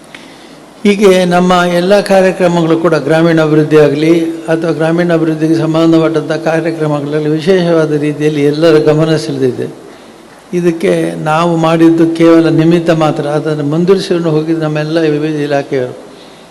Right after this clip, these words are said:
ಈಗ ನಮ್ಮ, ಆ, ಸ-, ಪ್ರಕೃತಿ ಚಿಕಿತ್ಸೆ ವಿ-, ವಿಭಾಗದ ತೆರೆದಾಗ ಎಲ್ಲರೂ ಹೇಳ್ತಾರೆ, "ಇದು ಎಲ್ಲಿಯಾದ್ರೂ ಇದೆಯಾ?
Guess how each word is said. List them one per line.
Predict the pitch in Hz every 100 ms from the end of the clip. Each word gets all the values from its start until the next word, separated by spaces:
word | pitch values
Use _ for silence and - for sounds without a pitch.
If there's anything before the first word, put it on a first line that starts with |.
| - -
ಈಗ | 76 76 76 - - - -
ನಮ್ಮ, | 78
ಆ, | 143 143 147 147 - - - - - - 143 92 85 80 139
ಸ-, | - 80 78 160 - 151 151 160
ಪ್ರಕೃತಿ | 151 165 160 175
ಚಿಕಿತ್ಸೆ | 185 180 175 185
ವಿ-, | 165 165
ವಿಭಾಗದ | 160 151 156 156 151 147 147 147 143 143 139
ತೆರೆದಾಗ | 156 151 151 147
ಎಲ್ಲರೂ | 151
ಹೇಳ್ತಾರೆ, | 151 151 147 139
"ಇದು | 143
ಎಲ್ಲಿಯಾದ್ರೂ | 156 156 170 175 156
ಇದೆಯಾ? | 147 143